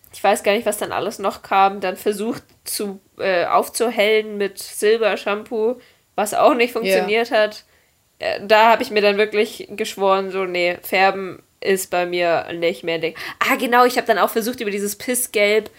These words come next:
Speaker 1: wieder dunkler zu färben und dann würde das so ein Kackbraun.
Speaker 2: Grünlich.
Speaker 1: Ja,
Speaker 2: Ja.
Speaker 1: und bestimmt mit Grünstich und so, also,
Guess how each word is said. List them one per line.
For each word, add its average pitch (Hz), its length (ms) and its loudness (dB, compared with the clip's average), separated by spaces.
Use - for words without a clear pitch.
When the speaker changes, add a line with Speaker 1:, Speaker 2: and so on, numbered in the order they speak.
Speaker 1:
wieder 214 220 2
dunkler 220 540 0
zu 220 140 -6
färben 214 520 2
und 175 140 -4
dann 196 160 -2
würde 202 320 2
das 208 200 -4
so 202 120 -2
ein 196 200 -6
Kackbraun. 220 760 0
Speaker 2:
Grünlich. 226 280 -6
Speaker 1:
Ja, 220 80 2
Speaker 2:
Ja. 233 400 8
Speaker 1:
und 214 80 -4
bestimmt 254 340 -2
mit 233 160 4
Grünstich 240 560 0
und 226 80 -4
so, 226 140 0
also, 196 240 0